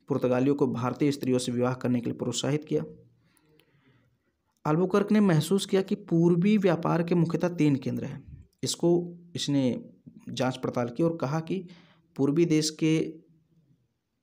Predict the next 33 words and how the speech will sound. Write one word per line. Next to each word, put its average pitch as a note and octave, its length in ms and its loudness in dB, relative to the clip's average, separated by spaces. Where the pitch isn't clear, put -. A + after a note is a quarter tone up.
जो C#3 500 0
व्यापार C3+ 340 0
के C#3+ 120 -2
केंद्र D3+ 300 0
हैं D#3+ 60 2
वो E3+ 100 2
मुख्यतः E3 340 0
तीन C#3 280 0
केंद्र A2+ 260 -4
हैं। - 240 -12
एक C#3 160 -2
है D3 60 0
मलक्का, B2 720 -4
दूसरा A#2 300 -4
आरमुच, B2 720 -4
ये D3 100 2
जल C#3+ 200 2
संधियाँ C3 460 -4
हैं, A#2 260 -12
क्षेत्र C#3 340 -6
के A#2+ 140 -4
नाम A#2 260 -2
हैं, - 240 -12
मलक्का A#2+ 380 -4
जल A#2+ 160 -6
संधि, A#2+ 400 -6
आरमुच A#2+ 380 0
जल A#2+ 160 -2
संधि A#2 420 -4
और - 360 -2
अदन A#2 220 -2
की A#2+ 140 -6
खाड़ी। A2+ 320 -10